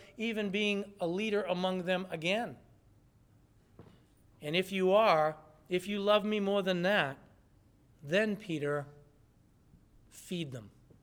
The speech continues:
tend them, pay attention." Now, that didn't mean, and I want you to fully understand what I'm saying, that didn't mean that Peter could never fish again,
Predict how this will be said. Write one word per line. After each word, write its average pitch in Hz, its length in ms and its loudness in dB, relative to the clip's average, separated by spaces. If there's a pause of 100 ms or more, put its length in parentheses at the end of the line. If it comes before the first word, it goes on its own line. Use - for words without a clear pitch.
(720)
tend 190 340 -2
them, 131 240 -8 (540)
pay 185 160 -2
attention." 180 480 -4
Now, 160 180 -2
that 254 260 -2
didn't 240 300 -4
mean, 202 300 0
and 147 100 -4
I 156 60 0
want 165 220 -2
you 196 40 -8
to 185 60 -4
fully 202 320 -2
understand 202 360 -2
what 196 120 0
I'm 190 80 -4
saying, 180 260 -2 (380)
that 190 180 2
didn't 214 240 0
mean 208 220 0
that 170 140 -4
Peter 196 220 -2
could 196 160 -6
never 170 220 -4
fish - 340 -6
again, 185 380 -6